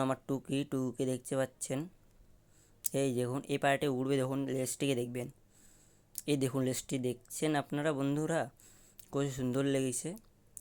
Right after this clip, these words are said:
আপনারাও এরকম করবেন যদি আপনাদের বাড়িতে সাদা পায়রা থাকে। তারপরে এই যে আমার পিঙ্ক রঙের যে ছাটিনটা, ওটার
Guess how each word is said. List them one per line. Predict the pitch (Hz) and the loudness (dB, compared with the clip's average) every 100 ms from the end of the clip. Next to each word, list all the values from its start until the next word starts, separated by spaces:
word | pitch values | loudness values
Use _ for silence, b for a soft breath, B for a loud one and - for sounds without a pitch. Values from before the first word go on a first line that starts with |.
| 135 | -2
আপনারাও | - 139 127 127 127 135 - _ - | 0 0 4 4 4 2 -4 _ -4
এরকম | 139 139 135 | 0 0 0
করবেন | 135 127 131 135 | 0 2 0 0
যদি | 123 123 123 | 0 0 0
আপনাদের | 131 131 127 | 0 4 4
বাড়িতে | 123 131 | 2 -2
সাদা | 131 113 120 | 0 0 2
পায়রা | 120 120 | 2 2
থাকে। | 117 113 117 B B B B _ - - - - | -2 -6 -8 B B B B _ -20 -18 -6 2
তারপরে | 143 139 139 135 139 | 4 4 2 4 4
এই | 147 127 | 4 4
যে | 127 156 B B B B B B - | 0 0 B B B B B B -4
আমার | 135 127 127 | 0 0 0
পিঙ্ক | 143 151 156 - - 147 | 0 0 -2 -10 -2 2
রঙের | 135 135 123 127 | 2 0 -2 -4
যে | 131 | -2
ছাটিনটা, | - - 147 139 127 147 - _ _ - b b b _ _ _ _ - _ - - 139 | -2 -2 0 0 0 0 -6 _ _ -20 b b b _ _ _ _ -20 _ -20 -10 -6
ওটার | 127 135 | 0 -2